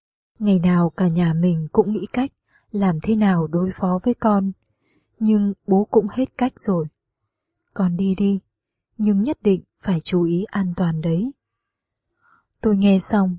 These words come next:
trong lòng vui không sao tả xiết. Tôi gật đầu. Từ đó,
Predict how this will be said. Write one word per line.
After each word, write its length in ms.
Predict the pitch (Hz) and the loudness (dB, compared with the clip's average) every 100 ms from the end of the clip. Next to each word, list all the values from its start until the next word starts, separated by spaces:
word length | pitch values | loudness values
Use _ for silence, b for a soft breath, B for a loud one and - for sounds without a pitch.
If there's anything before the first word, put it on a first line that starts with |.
| - | -4
trong 260 | - 220 202 | -2 0 0
lòng 240 | 185 151 | 0 -2
vui 260 | 180 214 208 | -4 -2 -2
không 260 | - 247 240 | -2 -6 -4
sao 260 | - 226 | -2 -2
tả 260 | 220 208 160 - | -2 -4 -4 -4
xiết. 220 | 240 277 _ _ _ _ _ _ _ _ - | -2 -2 _ _ _ _ _ _ _ _ -2
Tôi 320 | 196 185 175 | 0 0 0
gật 140 | 180 - - | -2 -4 -4
đầu. 300 | 175 160 147 _ _ _ _ _ _ _ _ _ _ _ | -2 -2 -6 _ _ _ _ _ _ _ _ _ _ _
Từ 160 | - 190 | -2 0
đó, 420 | 165 160 165 247 | 0 -2 -2 -6